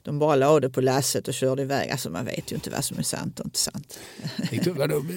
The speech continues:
Speaker 2: ifrågasätter du din gamla mormor?
Speaker 1: <laughs> Som i sin tur väl hade hört det från någon annan äldre, eftersom hon själv var född i elva. Men ja, jag vet inte. Det, det var, det där traderades ju såklart i Malmö.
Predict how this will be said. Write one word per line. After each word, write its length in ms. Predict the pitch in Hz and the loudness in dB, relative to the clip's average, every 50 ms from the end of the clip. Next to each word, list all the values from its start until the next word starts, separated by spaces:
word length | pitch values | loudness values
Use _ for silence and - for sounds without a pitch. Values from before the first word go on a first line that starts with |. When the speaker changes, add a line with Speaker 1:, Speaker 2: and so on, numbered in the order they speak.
| 190 190 196 | -6 -4 2
Speaker 2:
ifrågasätter 800 | 196 156 127 - 151 170 180 156 127 120 - 131 117 113 - 127 | 2 2 6 10 10 10 10 10 6 6 4 2 2 2 0 -4
du 80 | 117 123 | -2 2
din 140 | 127 127 127 | 4 4 4
gamla 300 | 135 131 131 139 147 147 | 4 4 4 4 4 4
mormor? 300 | 170 233 226 160 135 175 156 156 202 202 156 135 127 262 - - - - - - _ - 392 - 302 | 6 4 4 6 6 6 6 10 8 8 10 10 10 10 10 10 6 4 4 4 _ -4 -4 -2 -2
Speaker 1:
<laughs> 20 | - | 0
Som 220 | - - 180 175 | 0 2 4 6
i 40 | 175 | 6
sin 240 | 175 - 185 170 160 | 6 8 6 6 8
tur 160 | - 196 180 | 10 8 10
väl 160 | 156 156 151 160 | 10 8 8 6
hade 180 | 165 135 151 | 6 6 6
hört 280 | 160 170 151 139 - - | 8 8 8 6 4 0
det 80 | 156 | -4
från 180 | 147 - 156 143 | -6 -4 -2 -2
någon 160 | 147 147 147 | -2 -2 -2
annan 320 | 151 151 160 165 143 127 143 | 0 0 0 0 0 0 0
äldre, 280 | 147 135 123 131 139 123 | 0 0 0 0 0 -2
eftersom 360 | 127 127 - - - 151 151 | -2 -4 -8 -8 -6 -2 -2
hon 120 | 151 135 135 | -2 -2 -2
själv 240 | - 160 139 139 | -2 -2 -2 -2
var 60 | 135 127 | -2 -4
född 280 | - - 131 131 127 | -4 -2 -2 0 0
i 80 | 123 123 | 0 0
elva. 280 | 127 139 160 - - - | 0 -2 -2 -4 -4 -4
Men 260 | 143 143 147 151 - - | -2 -2 -2 -2 -4 -4
ja, 180 | - - - - 156 - _ - - - - _ _ | -4 -4 -4 -4 -8 -12 _ -20 -20 -20 -20 _ _
jag 80 | - - | -14 -12
vet 220 | - 190 - - | -12 -12 -14 -14
inte. 220 | - - - - - | -16 -16 -16 -16 -6
Det, 120 | - - 170 | -4 0 2
det 80 | 190 | 4
var, 280 | 185 180 170 - - - | 4 4 4 2 2 0
det 80 | 190 | 2
där 120 | 170 165 165 | 4 4 2
traderades 840 | - - 160 143 156 160 156 143 123 - 104 - - 131 - - | 4 2 4 6 8 8 8 6 4 2 0 0 0 0 -2 -2
ju 80 | - - | -4 -4
såklart 460 | - - - - - - - - - | -4 -6 -4 -4 -4 -4 -4 -6 -8
i 40 | - | -8
Malmö. 340 | - - - - - - | -8 -6 -8 -8 -10 -10